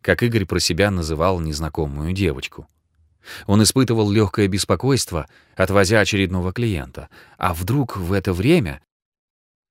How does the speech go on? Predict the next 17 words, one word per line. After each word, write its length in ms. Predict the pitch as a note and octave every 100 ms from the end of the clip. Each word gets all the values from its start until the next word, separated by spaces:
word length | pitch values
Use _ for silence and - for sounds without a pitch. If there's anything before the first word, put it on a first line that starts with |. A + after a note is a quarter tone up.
| _ _ _ -
Все 220 | - G#3
это 160 | D#3 D3
было, 240 | D#3+ C3+
конечно 400 | A#2+ C#3 B2 C#3
же, 140 | B2
глупо 520 | A#2+ C3 F#3+ B2 G2+ D#2 - _ _ _ _
и 120 | G2+
вообще 400 | A#2 C3 - F3
похоже 500 | E3+ A#2+ - D3 C3
на 120 | C3+ C3
паранойю. 800 | C#3+ D3 D3+ D3+ E2+ C2+ B1 - _ _ _ _ _
Однако 340 | E2 G#2 A#2+
желание 540 | G#2+ A#2 C3 C3 A#2 A2
увидеть 440 | A2 G2 G#2+ G#2
девочку 520 | F2+ A#2 A2+ G2 -
еще 420 | G2+ F2+ - C#3+ D#3
раз 300 | E2 -